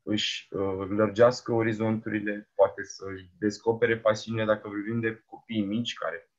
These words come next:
acum sunt, nu știu, la liceu, se gândesc la ce facultate vor să facă,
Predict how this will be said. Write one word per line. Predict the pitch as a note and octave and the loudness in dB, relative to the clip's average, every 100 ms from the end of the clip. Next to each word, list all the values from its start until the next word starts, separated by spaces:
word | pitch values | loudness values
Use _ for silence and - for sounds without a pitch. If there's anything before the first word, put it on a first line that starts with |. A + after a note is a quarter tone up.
| _ _ | _ _
acum | - F2+ G#2+ G#2+ G2 - _ _ _ | -6 -4 0 0 0 -10 _ _ _
sunt, | - F#2+ F#2 - | -10 -8 -8 -12
nu | F#2+ F#2+ | -12 -12
știu, | - - - | -14 -20 -4
la | E2+ | -4
liceu, | E2+ D#2 G2 G#2+ | -4 -6 -2 -2
se | - | -2
gândesc | D#2+ F2 | -10 -4
la | F#2 | -4
ce | F2+ | -4
facultate | - F#2 F2+ G2+ F#2+ | -6 -6 0 0 0
vor | F#2+ | -8
să | G2+ - | -8 -8
facă, | F#2+ A2+ A#2 E2+ | 2 2 2 -14